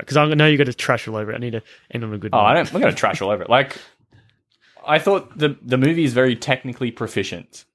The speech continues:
Speaker 2: <laughs> I like
Speaker 1: <laughs> That's all.
Speaker 2: I like the camera work. I like, um, yeah, I like the score a lot. Some of the soundtrack choices are a bit on the nose, but, <laughs> like, maybe that's just a,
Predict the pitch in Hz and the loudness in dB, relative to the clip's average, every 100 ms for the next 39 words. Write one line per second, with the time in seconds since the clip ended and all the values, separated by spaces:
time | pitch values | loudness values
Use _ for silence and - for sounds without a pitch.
0 | _ _ _ - - - 143 - 135 131 | _ _ _ -4 -4 -6 -4 0 2 2
1 | 117 113 120 - - 131 - - 123 117 | 4 4 0 -6 -14 -12 -10 -6 -6 -6
2 | 113 - 117 131 120 151 151 147 147 143 | -4 2 4 4 2 -2 0 2 2 2
3 | - - - 98 104 101 101 101 - - | -6 -14 -4 0 2 4 2 0 -12 -16
4 | - 95 92 92 92 92 90 90 90 - | -12 -8 -8 -10 -12 -14 -18 -20 -20 -20
5 | _ - 143 117 - 117 - 107 110 127 | _ -2 2 2 2 -4 -6 -2 2 2
6 | - 104 98 120 - _ - 160 165 135 | 0 -2 -2 -2 -4 _ -2 0 2 2
7 | 113 113 127 120 120 110 120 110 - 101 | 2 2 2 2 2 2 2 2 2 0
8 | 95 92 110 139 - 98 - 101 90 - | -2 0 0 -2 0 0 2 0 0 -6
9 | - 104 101 95 90 - 92 - 92 | -2 0 2 -2 -2 -6 -8 -6 -10